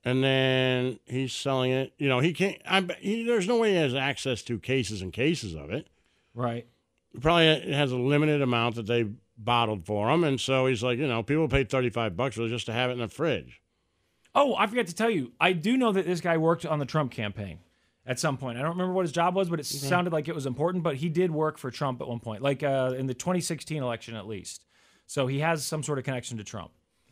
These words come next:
Speaker 1: Is there any sort of Clarence Thomas beer we can make?
Speaker 2: <laughs> Right, I don't know.
Speaker 1: Right, what's in the news?
Speaker 2: Oh, man, what is in the news? Let's see. Um, dimes. That's not, that's not gonna be news for long.
Speaker 1: Mm.
Speaker 2: Oh, uh, leaked classified information.
Speaker 1: Mm.
Speaker 2: Uh,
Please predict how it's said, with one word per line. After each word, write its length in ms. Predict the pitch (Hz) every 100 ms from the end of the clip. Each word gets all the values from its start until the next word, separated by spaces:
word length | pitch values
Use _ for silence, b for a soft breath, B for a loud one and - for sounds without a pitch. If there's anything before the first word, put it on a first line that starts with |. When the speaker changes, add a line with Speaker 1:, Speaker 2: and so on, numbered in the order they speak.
| -
Speaker 1:
Is 80 | 120
there 80 |
any 120 | 127 117
sort 300 | - 143 139
of 240 | 123 -
Clarence 420 | - 120 127 117
Thomas 440 | - 120 123 131 120
beer 440 | 143 123 127 156
we 120 | 147
can 220 | 135 139 143
make? 220 | 143 147 -
Speaker 2:
<laughs> 800 | 123 127 165 151 127 143 120 147
Right, 240 | 135 120
I 100 | 127
don't 200 | 135 123
know. 240 | 127 135 113
Speaker 1:
Right, 180 | 139 135
what's 200 | 139 151
in 100 | 139
the 80 |
news? 480 | 117 131 147 123 90 - -
Speaker 2:
Oh, 560 | 127 131 127 123 113
man, 340 | 110 120 127 123
what 140 | 143
is 140 | 151 135
in 80 |
the 80 | 123
news? 200 | 120 113
Let's 200 | 131 127
see. 420 | - 143 123 113 - -
Um, 560 | 131 123 123 120 120 110
dimes. 600 | 131 127 131 143 - - _ -
That's 220 | 120 -
not, 100 | 123
that's 140 | 120
not 120 | 123 113
gonna 100 | 117
be 160 | 117
news 240 | 113 113 107
for 80 | 117
long. 200 | 117 90
Speaker 1:
Mm. 20 |
Speaker 2:
Oh, 260 | 190 165 -
uh, 280 | 139 131 127
leaked 440 | 123 139 160 - - _
classified 460 | - 139 131 143 127
information. 680 | 120 120 113 110 - 143 - -
Speaker 1:
Mm. 480 | 95 87 87 78 73
Speaker 2:
Uh, 240 | 123 127